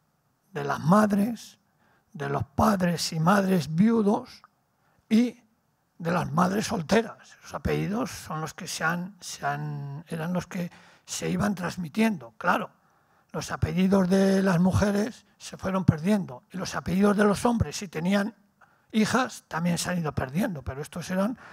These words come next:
los más frecuentes de los cabezas de familia en aquel, en aquel momento. Esta gráfica es interesante. Esta gráfica se ha tomado con los datos del registro civil, eh, los nacimientos, los matrimonios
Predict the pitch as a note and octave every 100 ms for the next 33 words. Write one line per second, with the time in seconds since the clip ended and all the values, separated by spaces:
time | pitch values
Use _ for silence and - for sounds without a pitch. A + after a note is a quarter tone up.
0 | - - C#3 E3+ E3+ E3 F#3 F3+ D#3 F3+
1 | E3+ - - _ - D#3+ E3+ - C#3 D#3
2 | - D#3+ - D#3+ E3+ E3+ D#3+ - - E3+
3 | D#3 - D#3+ D#3 D#3 D3 C3 B2+ C3+ E3
4 | C#3+ C3 B2 - _ _ _ _ _ _
5 | _ _ G#3 - C#4 A#3+ G#3 G#3 - G3+
6 | F3+ - - _ _ _ G3 G#3 G#3+ G#3+
7 | F#3 - A3 G3 D3+ B2 _ _ _ -
8 | - _ _ - - G3+ A3+ G3 A3 G#3
9 | A3 F#3+ G3 G3+ A3 A3 F#3+ E3+ D#3+ G3
10 | A#3 G#3 F3+ G3+ G#3+ F#3+ E3+ D3+ D3 -
11 | - E3 - - - F3+ A#3 A#3+ - _
12 | _ _ - _ _ _ E3+ D3+ D3 D3
13 | C#3+ C#3+ F3 A3 G3+ - F#3+ G3 G3+ F#3
14 | G3 F3 D#3 G#3 G3+ - F3 F#3+ G3+ G3
15 | -